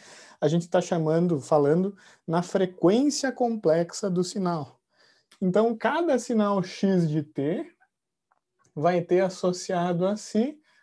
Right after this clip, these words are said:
uma transformada X de S. Aqui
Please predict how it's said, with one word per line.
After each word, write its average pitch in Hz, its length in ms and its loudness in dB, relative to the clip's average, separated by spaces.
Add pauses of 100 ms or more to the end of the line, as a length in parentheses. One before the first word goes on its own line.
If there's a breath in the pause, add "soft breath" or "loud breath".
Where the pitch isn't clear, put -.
(340 soft breath)
uma 226 220 2
transformada 220 1000 -2
X 220 280 0
de 208 80 -2
S. 196 460 -4 (480)
Aqui 214 640 0